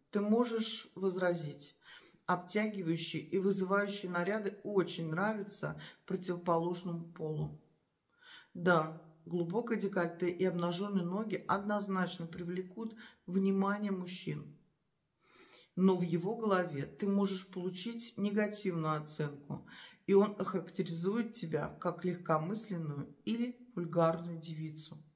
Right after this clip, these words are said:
С девушками, которые откровенно одеваются и не стесняются демонстрировать свою красоту, мужчинам приятно проводить время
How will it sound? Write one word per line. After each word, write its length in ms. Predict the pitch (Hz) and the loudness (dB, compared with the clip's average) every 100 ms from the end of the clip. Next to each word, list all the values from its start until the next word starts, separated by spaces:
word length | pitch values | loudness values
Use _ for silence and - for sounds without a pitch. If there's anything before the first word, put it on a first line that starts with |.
| _ _ _ _ _ _ _ _ _ _ _ - - - | _ _ _ _ _ _ _ _ _ _ _ -20 -20 -8
С 160 | 160 156 | -6 0
девушками, 640 | 190 220 220 - 165 147 | 2 4 0 -4 -4 -2
которые 440 | 170 165 214 220 | 0 0 0 -2
откровенно 800 | - - - 196 180 185 170 151 | -2 -6 0 0 2 2 0 0
одеваются 720 | 151 151 165 202 233 226 - | 0 -2 0 2 0 -4 -6
и 220 | - - 196 | -8 -2 2
не 180 | 214 | 4
стесняются 760 | 247 220 202 202 180 156 151 156 | 2 0 -2 0 2 0 -6 -6
демонстрировать 760 | 170 175 185 - 170 147 143 - | 0 0 0 -2 -2 -2 -4 -4
свою 320 | 170 160 151 | 0 2 0
красоту, 720 | 160 156 165 165 - 123 - - - _ _ _ _ - - - | -8 -4 -2 -2 -4 -6 -8 -16 -20 _ _ _ _ -20 -20 0
мужчинам 480 | 185 190 247 247 240 | 2 4 2 2 2
приятно 520 | 220 220 165 151 151 | 2 2 2 0 -6
проводить 560 | 160 160 160 160 156 160 | -4 -2 -2 -2 -8 -4
время 680 | 180 247 233 156 151 - | 0 2 2 0 -2 -10